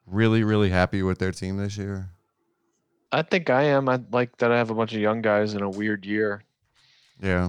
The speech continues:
Speaker 2: I think that's a good thing.
Speaker 1: I don't know if that matters.
Speaker 2: Uh, well, exactly.
Speaker 1: <laughs>
Speaker 2: I like it.
Speaker 1: Yeah.
Speaker 2: I think it'll, well, I think it'll be fun, at least from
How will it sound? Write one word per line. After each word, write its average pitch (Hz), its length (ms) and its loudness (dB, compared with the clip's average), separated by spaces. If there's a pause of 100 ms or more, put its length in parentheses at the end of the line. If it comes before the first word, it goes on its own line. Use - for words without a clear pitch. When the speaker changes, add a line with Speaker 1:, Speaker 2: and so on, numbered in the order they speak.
Speaker 2:
I - 40 -14
think 104 180 -8
that's 101 160 -4
a 95 60 -6
good - 360 -6
thing. 95 300 -4 (760)
Speaker 1:
I 110 60 -6
don't 139 160 2
know 131 120 4
if 110 120 0
that 101 160 -2
matters. 85 600 -6 (920)
Speaker 2:
Uh, 113 180 -2
well, 120 360 0 (380)
exactly. 107 520 -4 (760)
Speaker 1:
<laughs> - 760 -4
Speaker 2:
I 110 120 2
like 98 260 0
it. 95 120 -6 (1600)
Speaker 1:
Yeah. 85 180 -4
Speaker 2:
I 117 40 0
think 170 140 0
it'll, 160 120 4
well, 143 300 2
I 147 60 4
think 175 180 0
it'll 160 100 4
be 131 120 2
fun, 131 280 2
at 120 100 0
least 120 420 -2
from 110 460 0